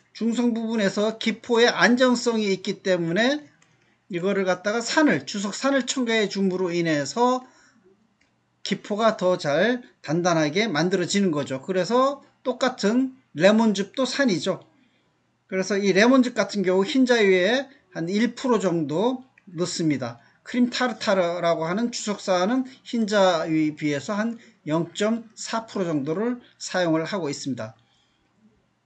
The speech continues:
그러나 이게 너무 이 산을 또 많이 첨가를 하게 되면은, 산이 너무 양이 많아서 지나치게 되면은 머랭에 그런 그 산미가 나기도 하지만은 기포가 굉장히 거칠어져요. 기포가 거칠기 때문에,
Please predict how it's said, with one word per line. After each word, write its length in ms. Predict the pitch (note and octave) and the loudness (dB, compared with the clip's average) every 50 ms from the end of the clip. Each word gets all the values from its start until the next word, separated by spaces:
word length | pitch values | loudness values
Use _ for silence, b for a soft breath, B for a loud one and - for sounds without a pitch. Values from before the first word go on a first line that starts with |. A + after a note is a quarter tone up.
| _ _ | _ _
그러나 260 | A3+ B3 D4 D#4 C#4+ | -2 4 6 6 6
이게 400 | C#4 C4 C4 C4 B3+ B3 A#3+ G#3+ | 8 6 6 6 6 6 6 4
너무 600 | E3+ F#3 G3+ A#3 C4 D4+ D#4 B3+ B3+ C4+ A#3+ G#3+ | 4 6 6 6 8 8 8 8 8 8 6 4
이 180 | A3+ A3+ A3 G#3 | 4 2 2 0
산을 420 | - - C#4+ D#4 D#4 D4+ C4+ - | 2 4 6 6 6 6 4 4
또 140 | - C#4 A#3+ | 0 0 0
많이 420 | G3+ D#3+ C#3+ D3 F#3 A#3 C#4 C4+ | 0 0 4 4 4 4 4 2
첨가를 580 | C4 - D4 C#4+ C#4 C4 B3+ B3 B3 A#3 A#3 A3 | 0 -2 -2 0 2 2 4 4 2 2 0 0
하게 340 | G3 B3 A3+ A3 A#3 G#3+ F#3 | -2 -2 -2 -2 -2 -2 0
되면은, 400 | G3 G3 F#3 F#3 F3+ E3+ F#3 F#3 | 0 0 2 2 2 2 0 -2
산이 280 | F3+ - C4 C4 B3+ | 0 0 0 0 2
너무 520 | G3+ F#3+ G#3 G#3+ F#3+ E3 F3+ A3 C4 C4 B B B B B B B B B B D3 | 4 4 2 2 2 0 0 0 -2 -2 B B B B B B B B B B 2
양이 260 | D#3+ F#3 A3+ A#3+ A3+ | 4 4 4 4 4
많아서 400 | G3 F#3+ F#3+ G3 G3 F#3+ G3+ E3 | 4 4 4 4 2 2 0 -2
지나치게 600 | - - A#3 A#3+ B3+ A#3+ A#3+ - - C4+ A3+ G#3+ | 0 2 4 4 4 4 4 2 2 2 2 2
되면은 640 | G#3+ G#3 G3 F3+ F#3 G#3+ C4 D4 A3+ D3 B2 B2 b b b b b b b b b _ | 4 2 2 2 2 2 2 2 2 0 -2 -6 b b b b b b b b b _
머랭에 540 | - F3+ G#3+ A#3+ B3 B3+ B3 A#3+ C4 C#4 B3 | 0 2 4 6 6 6 6 6 6 4 4
그런 220 | A3 A#3 A3+ A3 F#3+ | 2 0 -2 0 0
그 120 | G#3 G3+ | -2 -2
산미가 760 | - - D4+ D4+ D#4 D#4 D4 C#4+ B3+ B3 G3 D#3 C#3 D3 E3+ D#3 | -2 0 2 4 6 6 6 6 6 4 4 4 2 -2 -4 0
나기도 360 | E3 F#3 F#3 G3+ G#3 F#3+ G3 | 0 0 2 0 0 0 2
하지만은 480 | G#3 G3+ F#3+ F#3+ F#3 F#3 G3+ A#3+ A#3+ | 2 2 2 2 2 2 2 0 -2
기포가 460 | - - A#3 G3 - - C4 C4 A#3+ B3 | -2 -4 -4 -4 -2 4 4 4 4 4
굉장히 360 | G3+ A3 A3 B3 B3 B3 A#3+ | 0 -2 2 4 4 2 4
거칠어져요. 920 | - B3+ B3 B3 - C#4 B3 G#3 D3+ D3 B2+ B2 C#3 E3 G#3 A3+ A#3+ A#3 b b b b b _ - | 2 0 2 2 2 0 0 0 0 0 0 0 0 0 0 0 -2 -6 b b b b b _ -14
기포가 400 | - C#3+ - E3+ F3 F3+ F3+ F3+ | -14 -12 -4 -2 0 0 0 0
거칠기 500 | F#3+ F#3+ F#3+ - F3+ E3+ E3 D#3+ D3+ - | -2 -2 -2 -2 -6 -6 -6 -8 -6 -4
때문에, 480 | D#3+ D3+ D3 D#3 F#3+ A#3+ C4 C4+ C4 | -4 -2 0 0 0 0 0 -2 -4